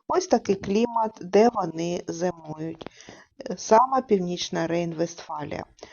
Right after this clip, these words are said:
Тут сходять про-, е, підсніжники галантуси і сходять, е, ароїдні. Я, м, не пам'ятаю чогось, які тут саме росли, але ось ці, е, рослинки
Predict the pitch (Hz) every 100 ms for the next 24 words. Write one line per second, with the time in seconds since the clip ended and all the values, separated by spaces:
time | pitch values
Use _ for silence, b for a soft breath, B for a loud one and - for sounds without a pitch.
0 | B B B B B B B _ _ _
1 | - 247 - - 220 220 175 170 170 180
2 | 175 _ 214 185 185 - 196 185 208 202
3 | 226 214 196 208 214 233 240 233 233 226
4 | 233 - - 226 - 202 220 247 262 269
5 | - - 196 202 196 196 196 190 - 190
6 | 190 196 B B B B - 240 277 262
7 | 185 165 165 - - b b b b b
8 | b b _ 190 208 190 175 - 107 -
9 | - 190 190 202 202 202 208 208 214 185
10 | 170 170 - 175 180 175 - 185 190 196
11 | 190 - 165 - 170 165 175 190 202 277
12 | 294 - 196 202 196 - 196 196 - -
13 | 208 214 214 B B B B - 92 -
14 | - 196 196 196 214 247 - 226